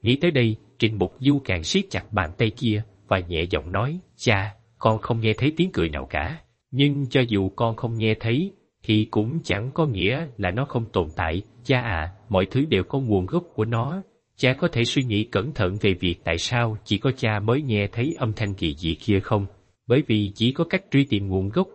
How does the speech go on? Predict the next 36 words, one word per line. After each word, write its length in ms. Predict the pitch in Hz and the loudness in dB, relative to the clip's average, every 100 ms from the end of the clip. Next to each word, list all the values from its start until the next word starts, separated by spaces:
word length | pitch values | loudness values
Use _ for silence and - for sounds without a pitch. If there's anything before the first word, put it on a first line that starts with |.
| _ _ | _ _
thì 100 | - | -4
chúng 200 | 104 151 | -2 -2
ta 120 | 139 | -2
mới 160 | 123 139 | 0 0
có 100 | 165 | -2
thể 180 | 156 123 | -2 -2
tìm 280 | - 92 95 | 0 -4 -2
ra 100 | 117 | -4
giải 240 | 110 80 | -2 -2
pháp 240 | 113 151 170 - | -2 -2 -4 -4
cho 120 | 113 | -2
vấn 180 | 135 151 | -2 -4
đề. 280 | 113 82 78 - _ _ | 0 0 -2 -8 _ _
Thấy 140 | 180 180 | 0 2
Trịnh 180 | 104 | 0
Mục 180 | 98 95 - | 0 -2 2
Du 160 | 135 | 0
tin 180 | 135 127 - | 2 0 2
tưởng 240 | 95 127 | -2 0
mình, 180 | 110 82 78 - | -2 -4 -12 -10
Trịnh 220 | - 123 127 | 0 0 4
Đức 160 | 196 | 2
Hiên 280 | - 156 131 | 4 2 2
lập 100 | 107 - | -4 2
tức 140 | 190 - _ _ _ | 2 2 _ _ _
cảm 200 | - 123 | -2 0
thấy 200 | 131 165 | 0 0
một 180 | 160 101 | 0 -2
sự 180 | - 98 | -2 -2
ấm 260 | 135 160 | -2 -4
nóng 180 | 135 170 190 | -2 -2 0
chợt 220 | 95 - | -2 2
dâng 200 | 123 113 | 2 2
trào 300 | - 80 78 | -2 -4 -2
trong 220 | 101 110 | -4 -2
lòng. 200 | 90 82 | -2 -2